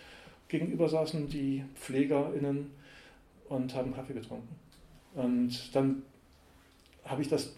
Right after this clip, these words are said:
äh, also wenn man in einem sehr, sehr seltsamen Zustand ist und das mitbekommt, ist das schon übel. Anderer Patient hat erstmal deutlich was gegen mich gehabt.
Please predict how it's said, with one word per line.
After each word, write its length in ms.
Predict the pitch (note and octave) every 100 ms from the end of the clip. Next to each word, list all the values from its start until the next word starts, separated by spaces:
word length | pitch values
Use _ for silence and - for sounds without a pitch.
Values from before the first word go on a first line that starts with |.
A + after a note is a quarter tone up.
| - -
äh, 140 | D#3 - - - - - - -
also 180 | C3+ C3+ - -
wenn 140 | D3
man 280 | D#3+ F3 E3+ - - - -
in 100 | D3
einem 120 | C#3+
sehr, 140 | C3+
sehr 180 | D3 D3+
seltsamen 420 | A#2 D#3 E3+ E3
Zustand 480 | - F#3+ - D3+ B2+
ist 260 | - D3+ -
und 160 | C3+ D3
das 160 | C#3+
mitbekommt, 640 | D#3+ - C3 - A#2 D#3 - - - - - - - - - -
ist 140 | D#3
das 80 | C3+
schon 420 | C#3 C3+ C#3 C3+ - - - - -
übel. 340 | D#3+ B2 A#2 G#2+ - - - - - - - -
Anderer 600 | C3+ C#3 C#3 C#3 C3+ C3+ C3+ - - - - - - -
Patient 580 | D3 C3+ - C#3+ D3 - D#3 D#3
hat 140 | D3+ D#3+
erstmal 540 | D3 D3 C#3 C3+ C3+ C3+ - - - - - - - - - - - - - - - -
deutlich 300 | D#3 D#3 D3
was 140 | E3
gegen 200 | E3 E3
mich 140 | D3+
gehabt. 380 | C#3 D#3 - -